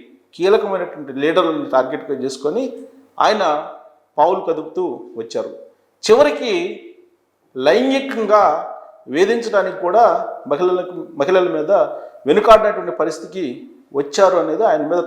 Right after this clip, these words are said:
తాజాగా వచ్చినటువంటి ఆరోపణ. అందుకే ఆయన వేధింపులను భరాయించలేక మంగళగిరిలో ఉండేటువంటి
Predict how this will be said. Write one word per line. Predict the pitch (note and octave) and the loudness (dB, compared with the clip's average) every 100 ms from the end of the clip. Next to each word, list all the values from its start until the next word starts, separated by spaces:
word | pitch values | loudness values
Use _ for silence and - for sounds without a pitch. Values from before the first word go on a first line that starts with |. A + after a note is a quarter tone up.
| C#3+ | 2
తాజాగా | D3+ E3 D#3+ C#3 | 2 0 0 -2
వచ్చినటువంటి | C#3 C3 - B2 G3 A2+ | -2 -10 -10 -10 -6 0
ఆరోపణ. | B2+ B2 - A2+ - - _ _ _ - | 2 0 -4 -10 -12 -20 _ _ _ -4
అందుకే | F#3 A#3 A#3+ F3+ - - - - _ - | -2 2 0 0 -4 -12 -20 -20 _ 2
ఆయన | E3+ G3+ E3 | 4 4 6
వేధింపులను | A3 C#4+ C4 B3 E3+ | 6 6 0 -2 0
భరాయించలేక | E3 G3 G3+ F3+ E3 D#3+ A3 - - - B2 | 2 2 -2 -4 -4 0 -2 -2 -12 -14 -2
మంగళగిరిలో | D#3 A3 B3 B3 A3+ | 0 2 0 2 2
ఉండేటువంటి | G3 F#3 E3+ E3 F3 | 2 -4 -6 -4 -2